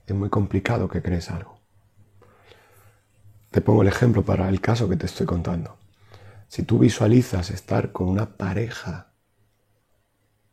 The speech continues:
ideal, muy por encima de tus posibilidades, ¿qué sientes? "Necesito estar con esa persona". Sientes desesperación, sientes premura,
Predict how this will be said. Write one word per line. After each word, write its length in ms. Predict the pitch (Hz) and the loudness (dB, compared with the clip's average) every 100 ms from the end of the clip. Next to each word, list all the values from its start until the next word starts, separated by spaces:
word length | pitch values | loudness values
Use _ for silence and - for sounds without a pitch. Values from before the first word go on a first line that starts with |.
| _ _ _ _ _ - | _ _ _ _ _ -6
ideal, 540 | 82 87 107 104 - - _ _ _ _ _ - | 0 2 4 2 -2 -10 _ _ _ _ _ -4
muy 500 | 90 95 98 113 131 | 0 2 4 4 4
por 180 | 101 | 2
encima 360 | 92 90 113 113 | -2 -2 0 2
de 80 | 98 | 2
tus 160 | 90 | 0
posibilidades, 920 | - 95 - 90 87 98 110 95 - _ _ _ - _ _ _ _ _ _ _ _ _ _ _ _ - - - - - | -2 -4 -2 -2 0 0 -2 -6 -12 _ _ _ -20 _ _ _ _ _ _ _ _ _ _ _ _ -20 -20 -20 -20 -4
¿qué 100 | 101 | -2
sientes? 540 | - 113 92 - - _ - _ - - - - _ - | 0 0 -2 -6 -16 _ -20 _ -20 -20 -20 -20 _ -10
"Necesito 760 | 90 - 98 - 117 107 - | -8 -6 -8 0 0 0 -4
estar 300 | - - - | -12 -8 -8
con 120 | - | -6
esa 180 | - - | -8 -6
persona". 340 | 175 101 98 92 | -6 -6 -4 -2
Sientes 300 | 107 104 113 | 0 0 0
desesperación, 760 | 101 98 - 85 92 - 113 | 0 -4 -4 -4 -4 -2 -4
sientes 320 | - 98 101 | -2 -4 -6
premura, 560 | - 101 95 123 107 | -4 -2 2 2 0